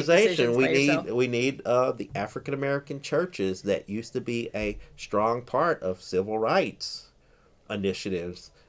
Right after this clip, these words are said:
Speaker 1: to be more involved, and we need their ministers to be more involved.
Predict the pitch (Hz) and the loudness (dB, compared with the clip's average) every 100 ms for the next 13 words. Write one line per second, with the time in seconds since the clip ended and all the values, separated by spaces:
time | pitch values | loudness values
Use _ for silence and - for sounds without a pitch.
0 | _ - 113 92 - - 101 98 90 98 | _ -6 -2 -2 -6 -8 -6 -4 -4 -2
1 | 98 - 95 82 87 80 90 90 95 104 | -2 -4 -10 -10 -10 -8 -8 -6 -6 -6
2 | 104 101 117 120 151 180 - 92 76 - | -6 -2 0 0 -2 -4 -8 -8 -8 -12
3 | - 90 90 82 87 87 - 85 80 69 | -14 -10 -10 -10 -10 -10 -10 -14 -14 -14
4 | 50 - _ | -14 -18 _